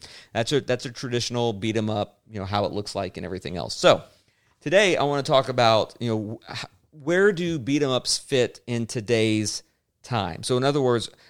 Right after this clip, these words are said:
I, it seems like growing up as a kid, be-, beat 'em ups was, like, one of your main genres out there. You had beat 'em ups, you had shoot 'em ups, um, you know, and that was just, like, one of your big, es-, especially with the arcade games. And so here's my question, my first question,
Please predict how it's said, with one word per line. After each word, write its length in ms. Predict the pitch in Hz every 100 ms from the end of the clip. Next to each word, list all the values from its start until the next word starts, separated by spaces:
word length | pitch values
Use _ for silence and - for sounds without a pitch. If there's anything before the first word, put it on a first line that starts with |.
| _ -
I, 120 | 117
it 240 | - -
seems 180 | - 180
like 160 | 170 127
growing 240 | 143 135
up 100 | 120
as 80 | 110
a 80 | 104
kid, 380 | - 127 98
be-, 140 | 85 -
beat 180 | 110 160
'em 80 | 160
ups 260 | 135 - 131
was, 120 | 113
like, 140 | 113
one 100 | 127
of 40 | 113
your 100 | 104
main 260 | 107 104
genres 500 | 95 101 98 95 76
out 140 | 92 -
there. 80 | -
You 160 | 104 107
had 140 | 95
beat 160 | 131 151
'em 120 | 143
ups, 300 | 135 127 -
you 120 | 104
had 140 | 98 87
shoot 240 | - 151
'em 120 | 143
ups, 360 | 127 123 - - _ _ _ _
um, 580 | - 110 98 92 82 85 _ -
you 180 | 131 113
know, 80 | 117
and 160 | 127 131
that 100 | 143
was 100 | 156
just, 140 | 151 127
like, 140 | 107
one 160 | 127 123
of 60 |
your 100 | 120
big, 440 | 98 101 101 104 101 101 -
es-, 280 | 92 120 123
especially 840 | - 139 123 - 170 - 127 117
with 240 | 113 113 -
the 140 | 110 107
arcade 440 | 98 - 110 90
games. 320 | 82 58 -
And 80 | 107
so 120 | 123
here's 180 | 135 180
my 100 | 160
question, 340 | - 123 - 107
my 60 |
first 220 | - 117
question, 420 | - 92 - 104